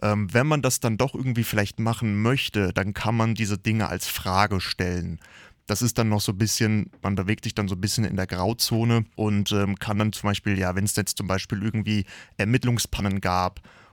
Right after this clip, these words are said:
und wenn du das als Autor irgendwie total hirnrissig findest und dir denkst so, „Oh, was, was geht denn da ab? Das geht überhaupt nicht“ und sowas, da, ähm,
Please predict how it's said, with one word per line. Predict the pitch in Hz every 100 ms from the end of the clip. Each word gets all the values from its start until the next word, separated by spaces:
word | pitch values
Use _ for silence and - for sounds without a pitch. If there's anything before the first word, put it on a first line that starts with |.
| _ _ _ -
und | 127 120
wenn | 127
du | 143
das | 131 -
als | 123 -
Autor | 127 135 135 127
irgendwie | 120 123 123
total | - 117 - 113 120 120
hirnrissig | 101 127 143 131 - 120
findest | - 131 123 113 -
und | 113 107
dir | 120
denkst | 113 120 -
so, | - -
„Oh, | 110 110
was, | 104 104
was | 113 -
geht | 123 117
denn |
da | 107 113
ab? | 101 113
Das | 107 -
geht | 127 113
überhaupt | 104 101 123 -
nicht“ | 110
und | 107
sowas, | 101 101 120 - - - - - _ -
da, | 113 110 113
ähm, | 113 113 113 113